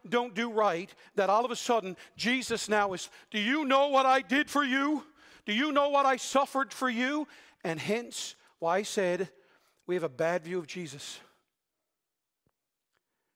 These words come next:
We are in Christ. And whether you've made a wreck of your life or someone has made a wreck of your life or you've experienced heartache that is totally outside of your control,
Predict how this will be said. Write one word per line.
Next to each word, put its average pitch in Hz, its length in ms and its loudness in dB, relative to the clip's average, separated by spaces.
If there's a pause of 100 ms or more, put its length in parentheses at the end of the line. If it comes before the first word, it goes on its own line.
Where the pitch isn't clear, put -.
(920)
We 220 220 -4
are 190 220 -2
in 170 220 -8
Christ. - 720 -12 (1300)
And 165 120 -8
whether 208 180 0
you've 214 220 -6
made 202 120 2
a 185 40 0
wreck 180 280 0
of 220 120 -2
your 214 160 -2
life 190 320 0 (180)
or 170 100 -6
someone 214 460 -2 (140)
has 185 200 -2
made 190 140 0
a 190 60 0
wreck 185 260 0
of 175 100 -4
your 175 140 -2
life 170 300 2 (180)
or 196 80 2
you've 190 160 0
experienced 226 640 -2
heartache 196 640 0 (240)
that 190 140 2
is 170 120 -10
totally 226 400 -2
outside 202 380 -2
of 170 60 -12
your 190 100 -6
control, 175 600 -6